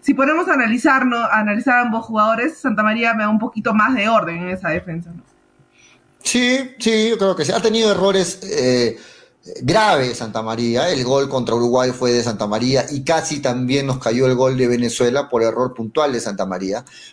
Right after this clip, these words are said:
Speaker 2: Pero sí, al margen de esos errores puntuales, creo que Santa María viene haciendo una,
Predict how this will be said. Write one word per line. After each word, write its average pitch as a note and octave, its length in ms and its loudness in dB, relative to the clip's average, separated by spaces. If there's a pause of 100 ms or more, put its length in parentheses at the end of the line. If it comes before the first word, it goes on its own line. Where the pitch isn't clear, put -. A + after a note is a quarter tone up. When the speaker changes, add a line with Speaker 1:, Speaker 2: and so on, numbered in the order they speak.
Speaker 2:
Pero B3+ 240 4
sí, F#3+ 420 -2 (240)
al D#3+ 200 0
margen G3 360 0
de F#3+ 80 0
esos F#3 200 -2
errores E3 300 0
puntuales, E3 1000 -2
creo G#3+ 240 2
que G3 100 -2
Santa D#3+ 240 -2
María E3 520 0 (220)
viene A3 280 0
haciendo F3 420 0
una, D3+ 680 -2